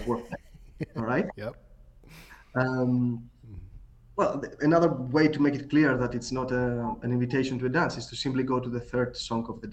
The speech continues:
Speaker 2: of the tanda. And
Speaker 1: Mm-hmm.
Speaker 2: that's, that's all right.
Speaker 1: Yeah.
Speaker 2: Uh, the seventh thing that was mentioned is simply smile, talk to people, be humble and kind, put your partner at ease.
Speaker 1: Mm-hmm.
Speaker 2: And the last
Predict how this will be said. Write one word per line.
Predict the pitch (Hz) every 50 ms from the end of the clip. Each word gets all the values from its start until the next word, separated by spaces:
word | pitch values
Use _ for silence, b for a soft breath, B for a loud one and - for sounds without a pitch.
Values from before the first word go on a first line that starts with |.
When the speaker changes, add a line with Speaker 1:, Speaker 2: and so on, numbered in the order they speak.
| - -
Speaker 2:
of | 113 - -
the | 120
tanda. | - 117 117 110 104 107 - - - - - - -
And | 113 120
Speaker 1:
Mm-hmm. | 117 113
Speaker 2:
that's, | 107 92 -
that's | - - - - - - - - - - - - - - -
all | 110 110
right. | 123 143 196 185 190 - - - -
Speaker 1:
Yeah. | 101 92 82 B B B B B B B B - - - - -
Speaker 2:
Uh, | 127 135 135 135 135
the | 135 131
seventh | - - 170 175 170 175 -
thing | 170 160 156
that | 156 139 135
was | 143 143 139 143
mentioned | 156 175 185 185 202 190 160
is | - -
simply | - 147 139 139 139
smile, | - - - 147 147 147 147 147 147 143 143
talk | - 147 135 -
to | - 131
people, | - 143 131 135 139 139 131
be | 127 123 123
humble | 123 123 131 127 127 127
and | 127 120 -
kind, | - 131 127 127 131 127 120 - - -
put | - 135 -
your | - 131 131
partner | - - 127 127 123 127 127 123 120 - -
at | 120 - - - - - - -
ease. | 139 127 120 117 117 117 - - - - - -
Speaker 1:
Mm-hmm. | 107 107 98 92 90 101 101 98
Speaker 2:
And | 123 127 - - - - -
the | -
last | 147 151 151